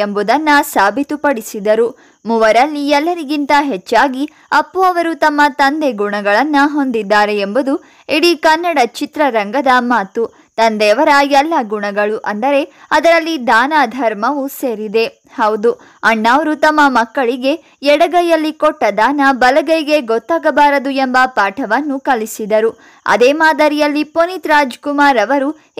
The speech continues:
ಇಂದಿನವರೆಗೆ ಅದೆಷ್ಟು ಜನರಿಗೆ ಸಹಾಯ ಮಾಡಿದ್ದಾರೆ, ಅದರ ಕುರಿತಂತೆ ಎಲ್ಲೂ ಕೂಡ ಸುದ್ದಿಯಾಗಿಲ್ಲ. ಯಾಕೆಂದರೆ ಪುನೀತ್ ರಾಜ್ಕುಮಾರ್ ಅವರಿಗೆ ಪ್ರಚಾರದ ಅವಶ್ಯಕತೆ ಇರಲಿಲ್ಲ.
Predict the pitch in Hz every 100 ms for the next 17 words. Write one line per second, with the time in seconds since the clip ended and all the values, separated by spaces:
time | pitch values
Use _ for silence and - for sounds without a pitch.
0 | 311 330 349 302 240 262 262 277 277 233
1 | 285 311 349 254 254 302 302 277 285 294
2 | 311 285 311 349 294 214 208 247 269 202
3 | 214 226 - _ - - 214 220 - 226
4 | 220 - 285 320 302 269 285 320 269 -
5 | 311 294 294 294 320 240 277 220 208 220
6 | 226 226 - 208 214 - 220 220 294 294
7 | 311 _ _ 339 359 381 339 320 262 -
8 | 302 285 285 240 294 294 262 285 285 277
9 | 269 349 339 262 294 233 294 320 302 285
10 | 285 277 214 202 214